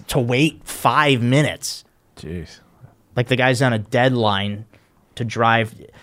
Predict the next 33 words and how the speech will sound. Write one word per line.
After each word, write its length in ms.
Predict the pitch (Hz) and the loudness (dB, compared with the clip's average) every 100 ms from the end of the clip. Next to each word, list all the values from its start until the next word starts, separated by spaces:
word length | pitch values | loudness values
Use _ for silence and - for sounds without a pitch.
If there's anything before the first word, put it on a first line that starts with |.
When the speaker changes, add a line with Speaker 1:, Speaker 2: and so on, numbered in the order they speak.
| _ - | _ -4
Speaker 1:
He's, 240 | 151 135 | 0 0
he's 200 | 165 143 | 0 0
driving 300 | 165 170 180 | 2 2 2
to 80 | 147 | 0
South 400 | - 156 160 156 | 0 2 0 -2
Carolina. 760 | 160 151 127 131 143 131 95 - | 0 2 4 4 2 0 -4 -12
It's 140 | - | -2
like, 160 | 127 107 | 0 2
"Hey, 160 | 151 135 | 2 2
you're 160 | 117 | 2
not" 300 | 135 139 131 - _ _ _ | 2 2 0 -4 _ _ _
Speaker 2:
Yeah. 300 | 110 90 76 - _ _ _ _ _ _ _ | -6 -4 -6 -16 _ _ _ _ _ _ _
You're 100 | 104 | -4
not 80 | 101 | -2
gonna 100 | 98 | -2
beat 180 | 90 87 | -4 -6
traffic. 380 | - 80 90 147 | -6 -8 -6 0
Speaker 1:
Yeah. 220 | 156 131 | 2 2
<laughs> 1400 | - - - - - - - 175 - - - - 175 - | 0 -2 -8 -10 -6 -6 0 -2 -2 -8 -2 -2 -2 -8
Five 340 | - 170 190 180 | -4 -2 0 0
minutes 340 | 190 175 - | 0 0 -2
ain't 140 | 160 | -2
gonna 120 | 143 147 | 0 0
make 220 | 147 135 | 0 0
a 40 | |
difference 440 | 120 147 127 131 - | 0 0 0 -2 0
in 80 | 120 | 0
your 120 | 113 | -2
four-day 680 | - - 135 135 127 127 123 | -4 0 2 2 2 2 0
commute 580 | - 117 131 117 - | -2 0 0 0 -4
that 200 | 113 104 | -4 -4
you 80 | 107 | -4
have 440 | 107 95 85 85 | -2 -2 -4 -8